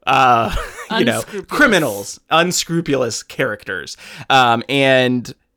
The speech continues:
Speaker 1: now they're, they're, it seems like they're purely working for the Resistance is the idea that we get. And so that kind of gives this, sets this piece into motion where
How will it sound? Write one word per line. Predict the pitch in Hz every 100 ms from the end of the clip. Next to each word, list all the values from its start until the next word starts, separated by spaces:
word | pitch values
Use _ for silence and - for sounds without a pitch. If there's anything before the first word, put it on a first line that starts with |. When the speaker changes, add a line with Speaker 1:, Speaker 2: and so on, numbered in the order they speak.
| _ _ _ -
Speaker 1:
now | 151 165 185
they're, | 170 156 151
they're, | 147 139 -
it | 156
seems | 135 143
like | 131
they're | 127
purely | 135 123 120
working | 113 110 110
for | 110 107
the | 107
Resistance | 120 233 320 156 135
is | 123
the | 123
idea | 113 110
that | -
we | 104
get. | 107 104 _ - - - -
And | 160
so | 180
that | 160 -
kind | - 175 165
of | 151 135 _ _ _ -
gives | 147 131 123
this, | 127 -
sets | - 151 139
this | 143 123
piece | - 127
into | 123 117
motion | 123 160 160 123 117
where | 117 117 113